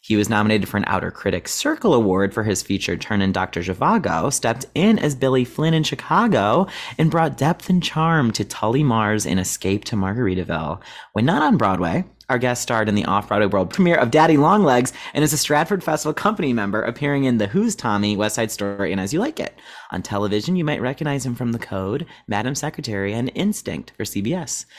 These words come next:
This star has also brought new musicals to life, including the recent Life After at the Goodman, Knoxville, and more, including Yoshimi Battles, The Pink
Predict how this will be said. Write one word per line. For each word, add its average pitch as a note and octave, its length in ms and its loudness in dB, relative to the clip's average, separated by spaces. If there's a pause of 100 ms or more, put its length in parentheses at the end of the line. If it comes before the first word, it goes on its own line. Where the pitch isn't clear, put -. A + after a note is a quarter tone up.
(220)
This B2+ 120 -2
star C3 220 -2
has A#2+ 160 -4 (100)
also E3+ 540 -2
brought A2+ 260 0
new B2 160 2
musicals D#3 520 -2
to D#3+ 100 -6
life, G#2 300 0
including A2+ 340 -4
the G#2+ 100 -2
recent A2 400 -2 (240)
Life F#2+ 300 -4
After B2+ 360 -4
at - 100 -10
the F#2+ 80 -4
Goodman, F2+ 580 -4 (280)
Knoxville, F2+ 760 -2
and F#2+ 160 -2
more, F#2+ 380 -2
including G2 520 -2 (260)
Yoshimi A#2 540 -4
Battles, C#3+ 460 -2
The F#2+ 140 -6
Pink - 420 -6